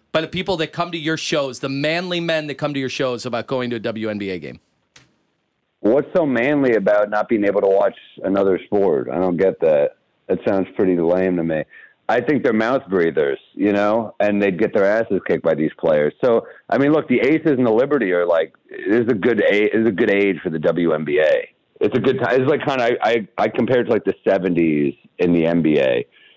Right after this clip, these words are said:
Speaker 2: where things are coming alive. It's only been around for twenty years or so, the W N B A.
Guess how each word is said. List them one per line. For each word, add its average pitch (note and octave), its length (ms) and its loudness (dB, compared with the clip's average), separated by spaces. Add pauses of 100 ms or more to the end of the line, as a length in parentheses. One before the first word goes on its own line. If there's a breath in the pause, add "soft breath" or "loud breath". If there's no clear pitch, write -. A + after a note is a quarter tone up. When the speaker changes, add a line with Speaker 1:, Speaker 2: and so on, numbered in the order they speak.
(140 soft breath)
Speaker 2:
where F#2 300 2 (120)
things A2 220 2
are F#2 60 2
coming F#2 300 0
alive. E2 520 0
It's E2 120 -6
only B2 200 2
been G2 160 0
around G2 340 0
for D2+ 140 -8
twenty D#2+ 340 -4
years E2 360 0
or C2 160 -4
so, C#2 140 0
the B1+ 100 -2
W C2+ 340 -2
N C2 120 -4
B C2+ 160 0
A. C2+ 220 0